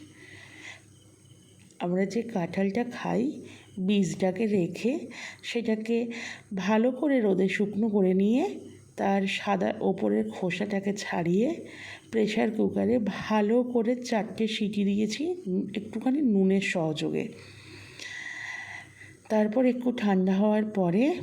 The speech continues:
প্রেশার কুকার থেকে বের করে সেটাকে মিক্সিতে ভালো করে ব্লেন্ড করে একটা ডালের স্ট্রাকচার দিয়েছি।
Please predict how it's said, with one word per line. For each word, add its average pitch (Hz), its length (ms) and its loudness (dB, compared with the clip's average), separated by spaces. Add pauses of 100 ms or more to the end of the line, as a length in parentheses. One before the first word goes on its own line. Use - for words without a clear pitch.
প্রেশার 185 280 0
কুকার 190 340 0
থেকে 202 240 0
বের 165 320 0
করে 240 360 2 (1800)
সেটাকে 196 540 -2 (480)
মিক্সিতে 202 480 2
ভালো 196 400 2
করে 220 280 2
ব্লেন্ড 175 600 2
করে 214 360 0 (140)
একটা 233 320 -4
ডালের 180 480 2
স্ট্রাকচার 175 600 -4
দিয়েছি। 165 540 -6